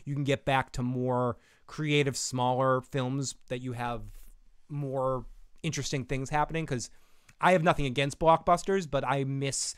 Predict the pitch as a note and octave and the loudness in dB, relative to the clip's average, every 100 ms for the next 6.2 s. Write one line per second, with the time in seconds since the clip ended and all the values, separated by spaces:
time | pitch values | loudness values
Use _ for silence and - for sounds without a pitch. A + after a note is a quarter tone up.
0 | - B2 D#3 C#3+ C3+ C3 B2 C#3 - B2+ | -14 -10 -2 -2 -2 -4 -2 -4 -2 0
1 | C3+ - C#3 C3 C3+ B2 - D3 C#3+ D3 | 0 0 -4 -4 -8 -10 -10 -6 -2 -2
2 | C#3 B2+ - - - - D#3+ G#2+ A2 C#3 | -2 -4 -10 -20 -14 0 0 0 -2 0
3 | C3 C3 A#2+ A2+ A#2 B2+ B2 C3 - C3 | 0 0 -2 -4 -4 -2 -2 -2 -2 -2
4 | B2 A#2+ A#2 G#2+ - - - - - C3 | 0 -2 -4 -4 -8 -12 -20 -18 -8 -6
5 | A#2+ A#2 A2 G#2+ A2 - - B2+ B2 A#2+ | -4 -4 -4 -6 -8 -4 -2 -2 -2 -2
6 | A#2 | -2